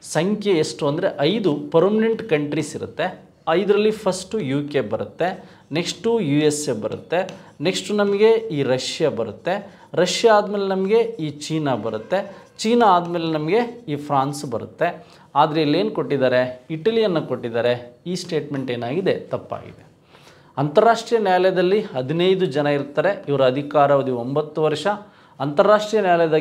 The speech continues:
ಕೇಂದ್ರ ಕಚೇರಿ ಹೇಗ್ನಲ್ಲಿದೆ. ಈಗ ಪ್ರೆಸೆಂಟ್ ಅಂತಾರಾಷ್ಟ್ರೀಯ ನ್ಯಾಯಾಲಯದಲ್ಲಿರ್ತಕ್ಕಂಥ ಭಾರತೀಯ ನ್ಯಾಯಾಧೀಶ ದಲ್ಬೀರ್ ಭಂಡಾರಿ. ಹಾಗಾದ್ರೆ ಈ ಸ್ಟೇಟ್ಮೆಂಟ್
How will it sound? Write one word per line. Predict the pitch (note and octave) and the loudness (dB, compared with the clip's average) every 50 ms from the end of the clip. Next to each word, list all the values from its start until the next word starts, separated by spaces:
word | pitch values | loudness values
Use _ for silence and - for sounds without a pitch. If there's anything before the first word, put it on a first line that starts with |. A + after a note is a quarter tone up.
| D3+ - | 0 -2
ಕೇಂದ್ರ | D#3+ D3+ D3+ D3 | -4 -4 -2 -2
ಕಚೇರಿ | D3+ D3 D3 C3+ C3+ - - C#3 B2+ A#2 | -4 -2 -4 -6 -6 -4 -6 -6 -6 -4
ಹೇಗ್ನಲ್ಲಿದೆ. | A#2 B2 C#3 C#3+ C#3+ D3 D3 D3 D3 C#3+ C#3+ D#3+ F#3+ F#3+ F#3+ - - - - _ _ _ - | -2 -2 -2 -2 -2 -2 -2 0 0 0 2 2 0 0 -2 -8 -16 -20 -20 _ _ _ -10
ಈಗ | D#3 D3 C#3+ | -2 2 2
ಪ್ರೆಸೆಂಟ್ | D3+ C#3+ - D3 D3 C#3+ D#3 G#3+ A3 G#3+ | 2 2 4 2 0 2 2 0 2 2
ಅಂತಾರಾಷ್ಟ್ರೀಯ | E3+ D3+ D3+ D3+ - E3 E3 E3 - - E3 | 2 2 2 0 0 0 0 0 -2 -4 -2
ನ್ಯಾಯಾಲಯದಲ್ಲಿರ್ತಕ್ಕಂಥ | D#3 D3 C#3 C#3 C#3 C3+ C#3 C#3 C3+ C3+ B2+ - - C3 C3+ - C3 B2+ B2 B2+ | 0 0 2 2 2 0 0 -2 -4 -4 -6 -6 -8 -8 -8 -8 -10 -6 -4 -2
ಭಾರತೀಯ | B2 A2+ A2 B2 C3 D3+ C#3+ C#3+ D3+ D3 C#3 | -2 0 2 2 2 2 0 -2 -4 -4 -4
ನ್ಯಾಯಾಧೀಶ | C#3 C3+ C3 C#3 D#3+ A3 A3 A3 - E3 D#3 E3+ - - B2 | -2 -2 -2 -2 -2 -2 -2 0 0 0 0 0 -2 -4 -2
ದಲ್ಬೀರ್ | C#3 C3+ C#3 C3 C3 D#3 D#3 B2+ A2 | -2 0 0 0 0 -2 -2 -2 -4
ಭಂಡಾರಿ. | B2 A#2 A2 A2 G#2+ G#2 - - - - _ _ _ _ _ _ _ _ _ _ - | -6 -6 -8 -10 -12 -14 -16 -18 -20 -20 _ _ _ _ _ _ _ _ _ _ 0
ಹಾಗಾದ್ರೆ | D#3 E3+ D#3+ E3+ E3 D3+ C#3+ D#3+ | 0 4 4 4 4 4 2 -2
ಈ | F#3+ | -2
ಸ್ಟೇಟ್ಮೆಂಟ್ | G#3 - - - G3+ G3 F#3 F#3+ F#3+ F#3+ F3+ | -2 -4 -2 0 0 0 0 -2 -4 -4 -2